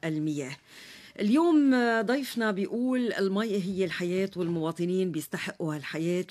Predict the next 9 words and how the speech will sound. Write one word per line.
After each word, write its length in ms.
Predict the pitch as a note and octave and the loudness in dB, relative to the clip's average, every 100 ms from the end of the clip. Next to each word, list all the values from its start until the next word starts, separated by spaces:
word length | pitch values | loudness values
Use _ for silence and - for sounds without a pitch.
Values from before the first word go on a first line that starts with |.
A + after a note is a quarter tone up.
| D#3 | -6
لأن 320 | - F3+ E3 | -4 -2 -2
حق 400 | - - - E3 | -2 -4 -4 -6
لإلن، 520 | D#3+ G3+ F#3+ G3+ B3 - - - - | -4 0 2 4 2 -2 -18 -20 -4
وبيستحقوا 1200 | F3+ G#3 G#3+ G#3 F3 G3+ - G3+ F3+ A#3 - F#3+ | 2 4 4 2 -2 -4 -4 -4 -4 -4 -6 -6
كمان 400 | D#3+ E3+ F#3+ F#3+ | -4 -2 0 0
يحصلوا 440 | F#3+ - F#3 E3 D#3 | -2 -6 -6 -4 -2
على 160 | E3+ | -2
حاجتهم 480 | - E3 F3 - E3 | -4 -4 -6 -4 -4
الكافية 880 | D3 - F3+ F3 - F3+ F#3 F#3 | -6 -4 -4 -4 -6 0 2 2